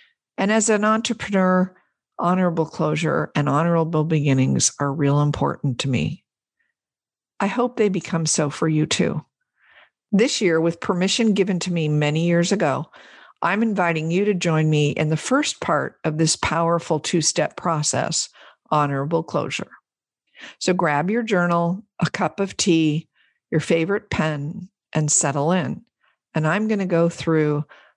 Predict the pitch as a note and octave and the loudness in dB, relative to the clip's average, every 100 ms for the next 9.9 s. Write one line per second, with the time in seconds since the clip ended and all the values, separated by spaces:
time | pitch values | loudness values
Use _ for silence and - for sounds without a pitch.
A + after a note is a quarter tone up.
0 | - D#3 - - B3 - - - - G#3 | -4 0 2 2 0 0 -2 -2 0 2
1 | G3+ G3 G#3 - - G#3+ - - D#3 C#3+ | 4 2 0 -2 0 -2 -4 -4 -2 0
2 | C#3+ C#3 - - _ _ _ _ _ _ | 0 0 -2 -4 _ _ _ _ _ _
3 | _ _ _ - F3 E3+ E3 D#3 D#3+ F3+ | _ _ _ -2 0 2 0 0 0 0
4 | F#3 - G3+ G3 - G3 F#3 - G3 D3+ | -2 -2 -2 -2 0 0 2 2 2 2
5 | C#3 D3+ - _ _ _ _ _ _ _ | -2 -4 -8 _ _ _ _ _ _ _
6 | - D#3+ D3+ - D#3 D3 E3+ F3 G3+ G3 | -4 -2 -2 -2 -2 0 0 2 0 -2
7 | - F3+ D#3 D3+ C#3+ D#3+ _ _ _ _ | 0 0 0 -2 -2 -4 _ _ _ _
8 | _ _ _ _ - G3 F#3+ C#3+ D3 C#3 | _ _ _ _ -2 2 2 2 0 -2
9 | - C#3+ C3 C#3+ - F#3+ C3 - | -2 0 2 0 0 0 -2 -8